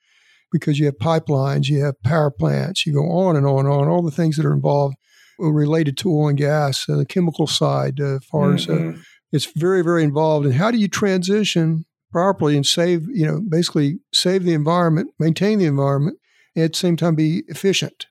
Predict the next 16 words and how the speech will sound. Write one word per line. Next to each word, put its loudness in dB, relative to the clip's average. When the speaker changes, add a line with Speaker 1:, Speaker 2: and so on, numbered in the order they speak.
Speaker 1:
energy 2
Speaker 2:
Yes. 2
Speaker 1:
efficiency? 0
So 0
as -2
I've -2
mentioned 0
many 2
times, 0
striving 0
for -2
energy 0
efficiency 0
and 0
environmental 0
preservation 0